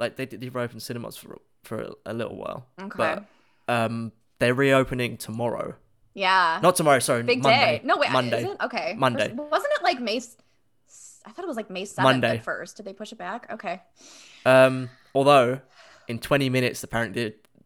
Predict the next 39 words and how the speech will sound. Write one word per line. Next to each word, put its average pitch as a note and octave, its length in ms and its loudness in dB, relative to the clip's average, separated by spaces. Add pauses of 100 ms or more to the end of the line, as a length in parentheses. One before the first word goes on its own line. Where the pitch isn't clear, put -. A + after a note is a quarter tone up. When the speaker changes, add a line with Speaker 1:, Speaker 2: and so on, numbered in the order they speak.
Speaker 1:
apparently A#2 260 -2
there's A2+ 120 -6
some A#2 160 -4
announcement A#2 440 -6
coming G2 280 -8
out. F#2 300 -8
He's A#2+ 120 -18
gonna - 140 -12
come A2 300 -10
out A#2 160 -8
and A#2 60 -12
make A2+ 140 -8
some A2+ 140 -10
speech, - 460 -10 (160)
and G#2+ 180 -4
Speaker 2:
Oh, A2 40 0
Speaker 1:
I'm A2+ 100 -2
thinking D#3 220 0
Speaker 2:
gosh. A#2 160 -8
Speaker 1:
he's A2+ 160 -8
gonna, A#2 180 -4
like, A#2+ 260 -8 (200)
push - 200 -8
it - 100 -6
again. - 260 4 (140)
<laughs> - 120 -20
Speaker 2:
No, E4 640 6
well, D#4+ 300 8
you C#4 140 0
know, D#4+ 120 6
yesterday C#4+ 580 4
here, G3 420 0
the F#3 120 -2
C A#3+ 200 -6
D A3 140 -4
C G#3+ 260 -8
just, F#3 240 -10
like, D#3+ 360 -4 (320)
dramatically, F3+ 1000 0